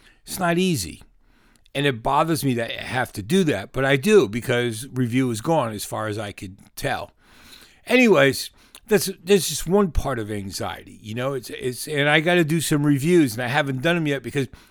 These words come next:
I haven't really been able to set everything up the way I wanna do it. And I have to get that going because I've already promised to do these reviews.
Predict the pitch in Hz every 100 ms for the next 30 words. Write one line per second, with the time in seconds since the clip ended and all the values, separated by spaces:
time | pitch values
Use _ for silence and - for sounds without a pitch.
0 | - - 180 208 208 190 180 165 175 170
1 | 143 - - 170 165 147 151 139 151 143
2 | 143 131 123 139 131 123 175 165 90 -
3 | - - - _ _ _ _ 143 135 131
4 | 127 _ _ _ _ _ _ - 131 143
5 | - 123 117 156 151 - 92 - - _
6 | - 120 - 120 117 117 117 110 - 139
7 | 135 120 - 120 165 151 117 117 85 95
8 | - 92 -